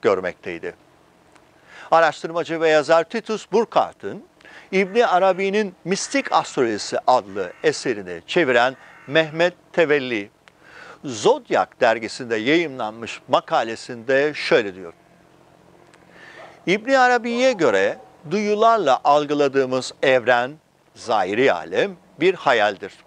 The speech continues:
Ancak boş, esası olmayan bir kurgu veya sanrı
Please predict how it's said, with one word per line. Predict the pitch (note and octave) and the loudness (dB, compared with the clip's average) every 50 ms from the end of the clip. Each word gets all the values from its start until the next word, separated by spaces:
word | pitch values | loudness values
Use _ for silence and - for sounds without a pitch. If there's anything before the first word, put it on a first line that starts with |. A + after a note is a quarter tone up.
| _ _ _ _ _ _ - - - - - - - | _ _ _ _ _ _ -20 -20 -20 -20 -20 -2 2
Ancak | - G#3+ B3+ B3+ G#3+ A#3+ A#3 G#3+ - _ | 2 2 2 2 2 2 0 0 -2 _
boş, | C3 D3 D#3+ G#2+ A2 - - - - - - - _ _ _ _ _ | 0 0 2 2 0 -4 -8 -12 -14 -16 -18 -20 _ _ _ _ _
esası | C#3+ C3+ B2+ - F3 D#3 D3+ C#3+ - - E3 D#3 - | -2 -2 0 0 0 2 0 0 -2 -4 -6 0 2
olmayan | F#3 F3 G3 G#3 G#3 F3+ E3 D#3+ D#3 D3 D3+ D3+ C#3 C3 B2 | 4 4 4 2 2 0 0 0 2 0 0 -2 -4 -4 -2
bir | C#3 C3+ B2+ | -2 -2 -2
kurgu | - - - - F3 D#3+ D#3 C3 E3 F#3 F3+ F3 E3+ _ _ - | -4 -6 -2 0 0 0 2 2 4 4 4 2 0 _ _ 0
veya | A2+ A2 G2+ G2 F#2+ F#2 F#2 G2 | 2 2 4 4 2 2 0 0
sanrı | - - - C#3+ G#2 E2+ E2+ G2+ D#3+ A3+ B3 | -2 0 0 0 0 0 0 0 0 0 0